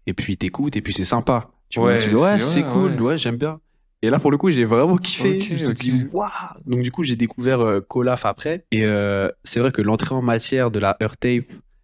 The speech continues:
Speaker 1: et l'entrée en matière de Colaf, je les trouve vraiment différentes. Sur, euh, la Earth Tape, euh, c'est le son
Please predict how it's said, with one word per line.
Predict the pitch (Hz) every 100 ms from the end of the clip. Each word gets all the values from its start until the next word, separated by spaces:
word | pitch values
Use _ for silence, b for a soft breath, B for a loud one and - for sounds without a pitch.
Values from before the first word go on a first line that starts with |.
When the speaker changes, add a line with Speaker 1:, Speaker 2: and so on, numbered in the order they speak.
| _
Speaker 1:
et | 104
l'entrée | 101 - 107
en |
matière | 104 98 104
de | 95
Colaf, | - 110 123 120 -
je | -
les | 98
trouve | - 95
vraiment | 98 107 113
différentes. | 104 98 107 117 127 -
Sur, | - - 101
euh, | 104
la | 98 101
Earth | 104 -
Tape, | 123 117 107
euh, | 101
c'est | 92 -
le | 98
son | - 98